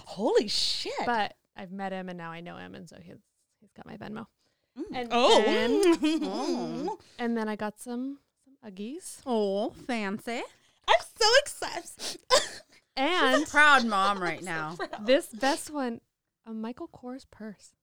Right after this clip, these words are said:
Speaker 1: Oh, I don't
Speaker 3: Oh.
Speaker 1: care about Michael Kors purse, but nice.
Speaker 2: I liked it.
Speaker 1: No, I know
Speaker 2: Like, I
Speaker 1: you
Speaker 2: wanted
Speaker 1: do.
Speaker 2: it.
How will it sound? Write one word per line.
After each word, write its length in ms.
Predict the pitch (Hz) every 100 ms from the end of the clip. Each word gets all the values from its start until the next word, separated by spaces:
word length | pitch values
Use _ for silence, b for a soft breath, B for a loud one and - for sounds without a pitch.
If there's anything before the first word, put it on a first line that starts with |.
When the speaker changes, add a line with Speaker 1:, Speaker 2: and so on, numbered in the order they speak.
| -
Speaker 1:
Oh, 180 | 185 175
I 60 | 214
don't 120 | 190
Speaker 3:
Oh. 40 |
Speaker 1:
care 80 | 170
about 140 | 156
Michael 200 | 156 147
Kors 240 | - 165 -
purse, 140 | 175
but 140 | 370 - 571 440 571 330
nice. 260 | - - -
Speaker 2:
I 120 | 233
liked 260 | 233 190 180
it. 160 | - -
Speaker 1:
No, 180 | 349 359
I 120 | 277
know 100 | 277
Speaker 2:
Like, 100 | 294
I 80 | 214
Speaker 1:
you 60 | 202
Speaker 2:
wanted 220 | 190 180
Speaker 1:
do. 60 |
Speaker 2:
it. 120 | 190